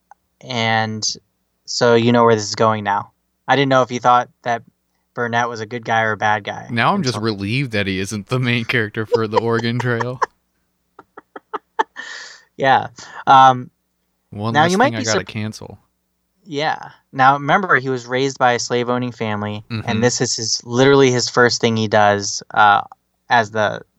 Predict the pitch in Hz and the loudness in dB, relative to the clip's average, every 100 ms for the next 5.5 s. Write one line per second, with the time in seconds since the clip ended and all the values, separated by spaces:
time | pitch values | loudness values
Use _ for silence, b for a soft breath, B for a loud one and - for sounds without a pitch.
0 | _ - 120 110 - _ _ - 113 - | _ -8 -4 -4 -6 _ _ -10 -8 -4
1 | 113 117 117 123 - - 123 - - 254 | -4 -4 -6 -12 -12 -4 0 0 0 0
2 | 220 180 185 151 147 156 156 - 147 143 | -2 -2 -4 -2 -2 -2 -4 -4 -6 -4
3 | 139 131 - 120 120 107 107 95 - 110 | -4 -4 -4 -4 -4 -4 -4 -4 -4 -4
4 | 104 98 95 - - 113 101 - 92 92 | -2 -2 -4 -8 -4 -4 -4 -4 -4 -4
5 | 90 92 - - | -8 -10 -16 -18